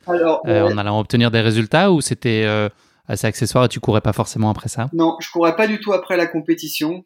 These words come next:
Speaker 1: Euh, j'avais pas du tout l'esprit que j'ai aujourd'hui. Aujourd'hui, euh, je, je, je suis compétiteur dans tout ce que j'entreprends, euh, de manière, je pense, quand même assez, euh, mesurée. C'est-à-dire que je sais me donner les moyens.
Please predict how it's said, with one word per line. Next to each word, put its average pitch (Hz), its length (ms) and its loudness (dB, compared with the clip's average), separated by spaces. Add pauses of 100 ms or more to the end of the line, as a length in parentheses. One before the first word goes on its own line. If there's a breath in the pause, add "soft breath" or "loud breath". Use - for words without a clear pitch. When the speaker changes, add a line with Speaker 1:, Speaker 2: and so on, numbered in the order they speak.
(160)
Speaker 1:
Euh, 135 480 -2
j'avais 139 260 -4 (260)
pas 185 120 2
du 180 120 -6
tout 185 120 -8
l'esprit 170 380 -2
que 151 140 -2
j'ai 170 180 2
aujourd'hui. 160 560 0
Aujourd'hui, 147 540 0
euh, 131 260 -2
je, 127 280 -8
je, 127 240 -10
je 123 80 -10
suis 123 120 -14
compétiteur 151 640 -4
dans 135 120 -8
tout 160 140 -12
ce - 60 -10
que 151 120 -4
j'entreprends, 151 680 -2 (540 loud breath)
euh, 135 500 2
de 131 160 -6
manière, 147 420 0
je 135 420 -4 (140)
pense, 180 240 0
quand 156 120 -4
même 160 160 -2
assez, 151 480 0
euh, 135 400 -2
mesurée. 160 680 0
C'est-à-dire 131 500 -8
que 143 320 -2
je 127 120 -8
sais 170 200 -2
me 170 60 -4
donner 156 220 2
les 156 100 4
moyens. 147 400 0